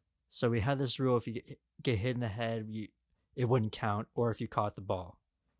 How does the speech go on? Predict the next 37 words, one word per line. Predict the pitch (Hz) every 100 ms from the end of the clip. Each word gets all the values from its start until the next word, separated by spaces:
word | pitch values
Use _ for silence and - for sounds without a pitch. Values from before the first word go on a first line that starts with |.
| _ _ _
you | - 101
just | 98 -
throw | 113
it | 104
back | 107 104
to | -
the |
people. | 107 107 101 101 101 _ _ _ _ _ _ -
So | - 110 104 101 101 - _ _ _ _ -
my |
one | 110 123
friend | 123 131
would | 120 113
really | 123 131 127
abuse | 104 113 123 120
that | 110 104
headshot | 95 - 123 113 - 104 98 95 - _ _ _ _
rule | 131 113 117 113 101 101 -
by, | 110 110
like, | 104 -
kinda | 127 120 95 - _ _
balling | 117 117 127 120
up | 120 131
in |
a | 110
ball | 104 110 113 127 131
where | 123 107
you |
can | 104 107
basically | 104 117 - 117 - _
only | 131 147 143
hit | 104 95
his | 92
head | 101 95
at | 95
that | 95 -
point. | 95 92 101